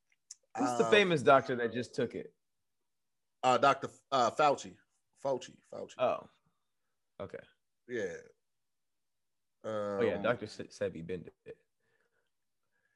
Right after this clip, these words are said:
Speaker 2: I can't, I can't remember Buddy's name right now, but once I figure it out, I'm gonna tell y'all his name, 'cause he, he's been basically, like, um, documenting his whole process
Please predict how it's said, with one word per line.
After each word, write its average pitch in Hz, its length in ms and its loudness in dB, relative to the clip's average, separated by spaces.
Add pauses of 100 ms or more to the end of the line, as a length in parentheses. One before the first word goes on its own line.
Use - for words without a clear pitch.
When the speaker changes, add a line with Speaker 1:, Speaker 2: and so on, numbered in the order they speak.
(340)
Speaker 2:
I 170 120 8
can't, 123 340 -4
I 123 120 0
can't 131 200 2
remember 110 340 0
Buddy's 101 340 2
name 110 300 2
right 98 180 0
now, 98 220 -2
but 92 340 -4 (520)
once 123 220 4
I 151 100 8
figure 127 360 4
it 117 120 8
out, 110 200 8
I'm 107 80 6
gonna 120 120 2
tell 120 180 4
y'all 107 200 4
his 101 100 2
name, 110 260 0
'cause - 160 -12
he, 156 160 -4
he's 156 320 -4
been 120 380 4 (460)
basically, 123 580 2
like, 101 520 2 (640)
um, 98 720 0 (160)
documenting 123 640 2
his 117 180 -4
whole 117 260 2
process 113 760 0